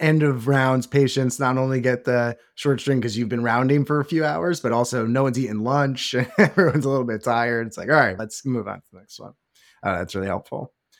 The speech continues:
So you are both authors on the Surviving Sepsis Campaign International Guidelines, which, as we talked about, probably should be universal reading for any pulmonary critical care fellow,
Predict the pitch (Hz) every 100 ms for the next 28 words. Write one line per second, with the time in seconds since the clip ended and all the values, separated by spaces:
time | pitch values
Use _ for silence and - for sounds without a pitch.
0 | _ - - 185 190 180 190 202 160 185
1 | 196 156 151 165 165 135 123 120 127 113
2 | 117 117 113 - 113 - 117 - 113 107
3 | 113 104 101 107 107 98 - 98 92 95
4 | 107 147 180 180 113 104 - 113 101 107
5 | 139 113 104 101 92 - 131 135 113 107
6 | - _ _ - 202 170 170 156 147 151
7 | 143 143 139 139 156 175 - 131 120 117
8 | - 123 123 - 135 113 107 113 101 104
9 | 107 123